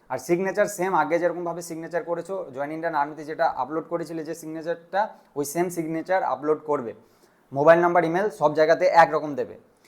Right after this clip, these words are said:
অ্যাফিডেভিট হয়ে গেল। তারপর হচ্ছে প্যান কার্ড এবং আধার কার্ড।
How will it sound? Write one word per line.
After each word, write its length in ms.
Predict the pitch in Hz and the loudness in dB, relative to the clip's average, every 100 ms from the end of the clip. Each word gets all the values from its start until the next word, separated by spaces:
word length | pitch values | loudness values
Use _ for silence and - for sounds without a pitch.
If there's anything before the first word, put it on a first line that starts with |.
| _ _ | _ _
অ্যাফিডেভিট 380 | 143 180 202 196 | 2 4 6 8
হয়ে 160 | 196 | 8
গেল। 220 | 180 185 214 - - _ _ | 8 6 4 -4 -20 _ _
তারপর 260 | 170 185 208 | 6 8 6
হচ্ছে 240 | 202 214 | 4 0
প্যান 300 | - 185 180 | 0 2 4
কার্ড 220 | 180 208 | 6 6
এবং 180 | 175 185 | 6 4
আধার 300 | 151 139 147 | 0 0 0
কার্ড। 200 | 131 110 | -4 -10